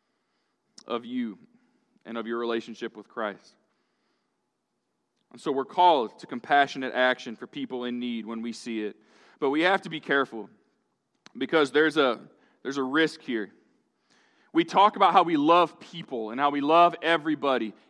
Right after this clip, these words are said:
It's gotta be more personal than that. It has to be more personal, because if we look at it, then, then we're in danger of, of this, all right? And this is a quote. I don't remember who it's from. It's not from me, but take it with as you wish. "Loving everybody in general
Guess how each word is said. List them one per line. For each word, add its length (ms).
It's 180
gotta 240
be 140
more 180
personal 560
than 160
that. 220
It 120
has 220
to 80
be 100
more 180
personal, 540
because 260
if 80
we 80
look 240
at 180
it, 160
then, 200
then 120
we're 160
in 100
danger 500
of, 320
of 180
this, 340
all 60
right? 220
And 100
this 80
is 60
a 80
quote. 420
I 80
don't 160
remember 260
who 120
it's 120
from. 300
It's 120
not 260
from 140
me, 180
but 200
take 280
it 60
with 140
as 220
you 80
wish. 220
"Loving 440
everybody 720
in 200
general 580